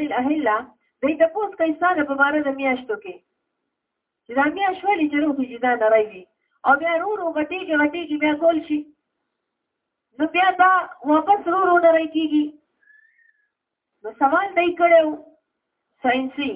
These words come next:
فلسفي. نو قرآن کریم جواب ورکوي، حکیمانه. «قل هي مواقیت للناس والحج» سره جواب کوي. ځکه دا دی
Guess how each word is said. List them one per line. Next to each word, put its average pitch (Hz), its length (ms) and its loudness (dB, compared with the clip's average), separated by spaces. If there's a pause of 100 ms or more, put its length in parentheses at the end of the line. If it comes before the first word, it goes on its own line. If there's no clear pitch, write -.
(340)
فلسفي. 269 500 -4 (680)
نو 277 160 -8
قرآن 415 360 2
کریم 330 360 -4
جواب 311 340 2
ورکوي، 302 420 -2 (180)
حکیمانه. 254 560 -2 (1800)
«قل 370 140 4
هي 370 260 2
مواقیت 311 500 0 (120)
للناس 302 380 0
والحج» 269 440 -2
سره 294 240 0
جواب 294 320 0
کوي. 285 180 -4 (720)
ځکه 359 220 -6
دا 370 160 4
دی 427 80 0